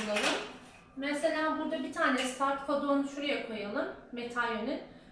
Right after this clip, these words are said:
buraya koyalım. Burada bu varmış, burada bu varmış, burada bu varmış gibi. Şimdi, e, şu üçüncüsü, üç, iki, bir. Şu üçüncüsünde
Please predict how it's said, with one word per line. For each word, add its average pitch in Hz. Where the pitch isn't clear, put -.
buraya 277
koyalım. 208
Burada 294
bu 285
varmış, 262
burada 262
bu 254
varmış, 226
burada 254
bu 220
varmış -
gibi. 302
Şimdi, 370
e, 262
şu 330
üçüncüsü, 339
üç, -
iki, -
bir. 208
Şu 330
üçüncüsünde 349